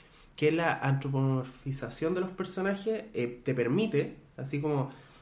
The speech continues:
que tú a priori te hagas una idea de cuál va a ser la función del personaje en la serie.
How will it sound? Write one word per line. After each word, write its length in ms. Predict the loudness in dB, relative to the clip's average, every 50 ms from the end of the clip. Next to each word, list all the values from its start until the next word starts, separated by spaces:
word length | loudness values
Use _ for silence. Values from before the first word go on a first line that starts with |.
| -20 -20 -20 -20 _ -10 -2
que 120 | -2 -2
tú 500 | 0 2 0 2 2 2 0 0 -2 -6 -10 -14 -8 -4
a 180 | -4 -2 0
priori 360 | 2 4 4 4 4 2 0
te 120 | 2 2 4
hagas 200 | 4 4 2 2
una 140 | 2 2 2
idea 240 | 2 2 4 4 4
de 160 | 4 4 4
cuál 200 | 2 0 2 0
va 60 | -2
a 20 | -2
ser 140 | -2 -2
la 80 | -2 -2
función 320 | -2 -2 -4 -2 -2 -2
del 100 | -2 -2
personaje 400 | -2 -4 -6 -4 -4 -4 -4 -2
en 60 | -2 -2
la 100 | -2 0
serie. 300 | 0 0 0 -2 -4